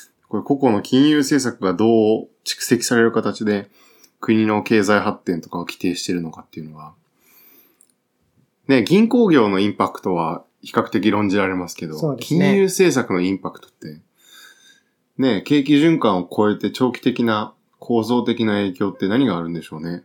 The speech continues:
Speaker 2: うーん。難しいね。
Speaker 1: うん。まあ、何のために存在してるのかっていう問題にもなる気がしますけど、
Speaker 2: うん。
Speaker 1: 景気政策が。
Speaker 2: 確かに。
Speaker 1: うん。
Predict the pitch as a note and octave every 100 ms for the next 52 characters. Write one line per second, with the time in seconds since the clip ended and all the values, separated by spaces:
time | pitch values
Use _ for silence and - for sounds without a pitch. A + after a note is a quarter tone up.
0 | - C3 B2 A#2+ A#2+ A#2+ A#2 A#2 A#2 A2+
1 | A2 G#2+ G2+ F#2+ _ _ _ _ _ _
2 | _ _ _ _ _ B2 A2 - - -
3 | - G2 G#2 F2 D#2+ G#2 A#2+ E3+ C#3 A#2+
4 | F#2+ F2+ - G2 F2+ - A#2 G#2+ G2 E2+
5 | - F#2 F2+ F#2 F#2 F#2 G2+ G#2+ - F2
6 | C3+ C3+ C3 B2 A#2 A#2 A#2 G2 - G2+
7 | F2+ E2+ F2 D#2 - _ _ _ _ _
8 | - D3 - - - - - _ G2